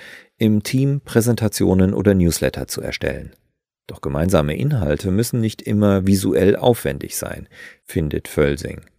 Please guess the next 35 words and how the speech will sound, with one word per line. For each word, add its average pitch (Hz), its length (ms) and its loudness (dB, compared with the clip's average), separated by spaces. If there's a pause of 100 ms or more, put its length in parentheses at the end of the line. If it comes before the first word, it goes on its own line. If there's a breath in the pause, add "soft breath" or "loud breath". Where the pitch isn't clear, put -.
(600 soft breath)
Manchmal 123 440 2
reicht 120 320 0
schon 123 180 0
eine 107 220 0
gemeinsame 104 680 4
Bookmarkliste. - 880 -4 (380)
Verteilen 104 680 2
lassen 120 240 0
sich 127 160 -2
die 123 120 2
selbst 107 300 4
erstellten 113 400 0
Inhalte 107 520 0
ebenfalls 87 680 0
mit 95 120 -4
Hilfe 90 320 -2
neuer 73 460 0
Apps. - 500 -10 (680 loud breath)
Über 98 180 4
die 95 360 0
Anwendung 107 680 4
Cubify 78 720 0
zum - 220 -8
Beispiel 135 460 0
kann 131 220 -4
man 123 160 0
Dokumente 113 520 2
ganz 113 240 2
einfach 101 560 0
an - 180 -4
die 104 120 2
Mitglieder 76 600 0
einer 87 220 2
Lerngruppe 73 640 -2
verteilen. - 640 -4